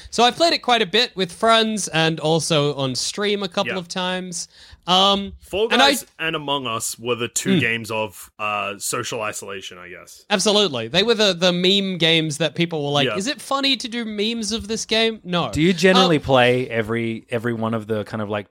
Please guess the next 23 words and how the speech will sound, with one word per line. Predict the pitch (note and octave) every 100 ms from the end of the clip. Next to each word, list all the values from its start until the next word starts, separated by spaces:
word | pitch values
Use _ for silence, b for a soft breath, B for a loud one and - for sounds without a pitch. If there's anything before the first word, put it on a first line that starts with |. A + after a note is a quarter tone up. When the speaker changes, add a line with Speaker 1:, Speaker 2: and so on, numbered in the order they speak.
| -
Speaker 3:
you | G#2
know, | G2
in | F#2+ A#2 A2
the | G#2
ether | G#2+ G#2+ A2 G#2
games? | G#2 G#2+ B2 E3
Like, | A#2+
I've | C3+
Speaker 1:
Christ, | C#3+ C3+ B2+
Speaker 3:
never, | B2+ C#3+
Speaker 1:
no, | D3+
Speaker 3:
I've | D3
never | D3
played | C3+ B2+ A2+
Speaker 1:
Levins. | - G#2+ F#2+
Speaker 3:
Fortnite | E2+ D#2+ -
in | G#2
my | F2+
life. | F2+ F2 F3 - -
Speaker 1:
<laughs> | -
Speaker 2:
Uh, | E3 C#3 C#3 C#3 C3+ C3+ E3+
Speaker 1:
Never. | E3+ A#2 G2+ _ _
Speaker 2:
I've, | C#3+ E3 F#3+ F#3+